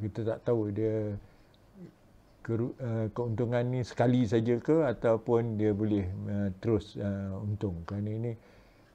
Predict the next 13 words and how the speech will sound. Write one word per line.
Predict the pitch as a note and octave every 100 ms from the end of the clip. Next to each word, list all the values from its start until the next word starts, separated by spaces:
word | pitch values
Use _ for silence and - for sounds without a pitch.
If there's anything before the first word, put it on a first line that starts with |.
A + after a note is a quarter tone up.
| -
adalah | A2+ G#2+ F2+
kali | G#2 A2 A2
pertama | G2+ G#2 A2+ A2+ A2 G#2
selepas | G#2 F#2 - - - - - _ - - _ _ _ _ _ _ - _ _ _ _ _ - -
satu | - G#2+ F#2+
jangka | G#2+ G#2 G2+ A2
yang | G2+
panjang, | G2+ G#2 G2+ E2+
eh. | G#2 G#2+ - _ _ _ _ _ - _ _ _ _ _ - - _ _ - - - - _ _ _ - - - _ _ _ - - - - _ - - - - - - - - - - - - - -
L | C#3 D3+ D#3
H | D3+ C#3+ - -
I | D3+ D3+ C3 A2+
ni, | A2